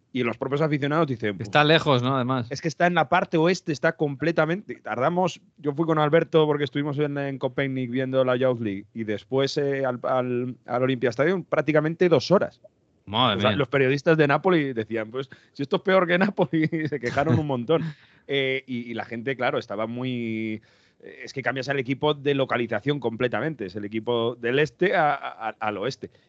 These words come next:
Speaker 1: Y, y, y para cerrar el tema del Unión, Alejandro,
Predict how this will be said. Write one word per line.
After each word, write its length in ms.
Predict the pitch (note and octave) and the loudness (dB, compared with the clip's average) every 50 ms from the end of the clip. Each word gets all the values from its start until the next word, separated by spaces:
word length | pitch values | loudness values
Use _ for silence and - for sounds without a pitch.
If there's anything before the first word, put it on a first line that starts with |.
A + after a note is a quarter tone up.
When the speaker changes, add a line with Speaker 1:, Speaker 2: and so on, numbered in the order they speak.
| _ _ | _ _
Speaker 1:
Y, 80 | - A2+ G#2+ - | -16 -16 -16 -16
y, 300 | C3 C3 B2 A#2+ A2+ C3+ | -20 -18 -14 -10 -10 -4
y 20 | |
para 220 | B2 - A#2+ A#2+ | -2 0 0 0
cerrar 240 | A2 B2 - B2+ D#3 | -2 -2 -2 0 2
el 120 | F3+ F3+ - | 2 2 0
tema 240 | F#3+ F3+ F3 E3+ | -2 -2 0 2
del 160 | E3 D#3+ D3+ C#3+ | 2 2 2 2
Unión, 380 | C#3+ C#3 D3 D#3+ F3 E3+ D#3+ | -2 -4 -4 -2 -2 -2 -4
Alejandro, 560 | C#3+ B2+ B2 - D3 D3 D#3 C#3+ C#3+ D#3+ - | -4 -6 -8 -8 -8 -10 -10 -8 -8 -8 -10